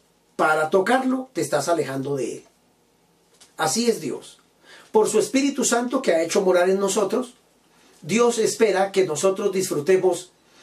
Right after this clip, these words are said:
de la felicidad de la salvación. Y si bien es cierto que hay unas ordenanzas en la palabra del Señor de esta nueva vida en Cristo, pues esas ordenanzas no son una carga. Jesús lo dijo,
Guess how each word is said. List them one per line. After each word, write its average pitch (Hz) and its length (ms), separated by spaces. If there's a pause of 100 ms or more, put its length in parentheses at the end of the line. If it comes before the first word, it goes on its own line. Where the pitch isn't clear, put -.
(240)
de 202 240
la 190 140
felicidad 170 540
de 202 100
la 175 100
salvación. - 540 (760)
Y 214 80
si 208 160
bien 254 220
es 254 100
cierto 269 380 (360)
que 131 100
hay 135 120
unas 220 220
ordenanzas 196 600
en 135 100
la - 100
palabra 180 380
del 180 120
Señor 190 360
de 107 160
esta - 200
nueva 190 280
vida 208 180
en 190 120
Cristo, 190 500 (520)
pues 226 180
esas 262 280
ordenanzas 214 800
no 196 260
son 220 460 (500)
una 180 240
carga. 254 400 (460)
Jesús 302 340
lo 294 140
dijo, 254 440